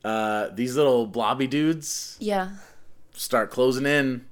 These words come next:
Speaker 1: and roll initiative.
Speaker 2: Ah! Oh, that was a, not a roll.
Speaker 1: What'd you get?
Speaker 2: Eleven. Chief.
Speaker 1: You beat me.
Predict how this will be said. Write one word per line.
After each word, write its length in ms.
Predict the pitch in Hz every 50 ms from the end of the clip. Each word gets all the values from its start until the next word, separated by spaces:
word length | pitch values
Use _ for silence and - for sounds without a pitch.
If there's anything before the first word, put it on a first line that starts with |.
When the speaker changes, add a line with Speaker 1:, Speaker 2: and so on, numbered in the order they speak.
| - - -
Speaker 1:
and 1000 | - 104 104 104 104 101 101 101 101 101 101 101 101 104 107 110 110 110 107 120 - - -
roll 220 | - 90 98 117
initiative. 460 | 131 131 139 143 - - 120 - - - -
Speaker 2:
Ah! 680 | 247 320 427 480 453 415 415 415 415 403 403 359 277 226 - - - - - - - - - - - - - - - - - - - - - - - - - - - - - - - - - - - - - -
Oh, 40 | 220
that 180 | - 208 196 196
was 140 | 196 208
a, 80 | 202 196 - - - 247 262 - -
not 220 | 196 190 185 180
a 40 | 175
roll. 280 | 165 175 170 185 190 - - - - - - - - - - - - - - - - - - - - - - - - - - - - - _ _ _ - - - - - - - - - - _ - - _ - - - _ _ - - _ _ _ _ _ _ _ _ _ - _ _ - - - - - - - - - _ _ _ _ - _ _ _ _ _ - - - -
Speaker 1:
What'd 120 | - 98
you 60 | 101
get? 240 | 95 95 - - - - - - -
Speaker 2:
Eleven. 640 | - 220 220 220 208 202 196 202 202 196 202 202 202 - - - - - - - - - - -
Chief. 480 | - - - 220 - - - - - - - _ - _ - - -
Speaker 1:
You 100 | - 101
beat 300 | 98 92 120 131 147 135
me. 340 | 135 127 117 107 87 76 -